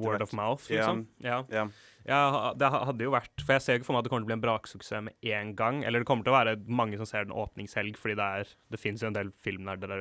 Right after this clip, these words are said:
Speaker 1: ute som er sånn, «Denne her er filmen», fordi de vet hvem Villeneuve er. Men så får jeg håpe at selv etter det store pushet, så vil folk anbefale den til venner for å dra på kino og få med seg denne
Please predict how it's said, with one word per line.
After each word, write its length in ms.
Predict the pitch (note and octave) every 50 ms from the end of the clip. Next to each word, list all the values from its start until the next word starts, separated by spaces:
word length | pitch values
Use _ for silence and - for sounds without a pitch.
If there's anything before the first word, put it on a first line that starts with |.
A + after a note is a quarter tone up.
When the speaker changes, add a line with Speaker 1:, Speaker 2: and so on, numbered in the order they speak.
| G2 -
Speaker 1:
ute 100 | - G2+
som 120 | G#2+ G2+
er 100 | F#2+ F#2+
sånn, 240 | - G#2 F#2+ F#2+ G2
«Denne 220 | F#2 G2+ F#2 G2 F#2+
her 160 | G2 F#2+ F#2
er 80 | G2 G2
filmen», 360 | - - G2 F#2+ F#2+ F#2+ G2
fordi 140 | - A2 G2 G2
de 60 | G2
vet 240 | F#2+ G2 F#2+ F#2+ -
hvem 140 | - F#2+ F#2+
Villeneuve 320 | G2+ G2 G2 G2 G2 G#2 A#2 C3+
er. 60 | C#3+ C3+ - - - - - - - _
Men 80 | A#2+ A2+
så 60 | A#2+
får 120 | A#2 A#2+ A#2+
jeg 80 | B2 A#2
håpe 240 | D3 A#2 G2+ - G#2+
at 120 | A2 - -
selv 140 | A#2 G#2+ -
etter 340 | - G#2 - - _ - G#2
det 140 | G2 G#2 G#2+
store 300 | - - A#2+ G#2+ G2+ A2
pushet, 340 | - G#2+ - - - A2 G#2+
så 60 | A2+
vil 200 | G#2+ G#2+ G#2 G#2 -
folk 300 | - - A2 G#2+ - - -
anbefale 540 | G#2 G#2 G2+ F#2+ G2 - A2 G2+ G2 G2+
den 80 | G2+ G2+
til 120 | - A2+ G#2+
venner 260 | G#2+ G2+ F#2+ F#2 F#2+ G2 -
for 160 | - G#2 G2+
å 20 |
dra 200 | G2 G2 G2 G2
på 120 | - - G#2
kino 520 | - - G2+ F#2+ F#2+ F#2+ F#2+ G2 G2 G2+
og 60 | G#2 - - -
få 160 | B2+ G#2+ G2
med 120 | F#2+ G2 -
seg 80 | G#2 G2+
denne 180 | G2+ G2 G2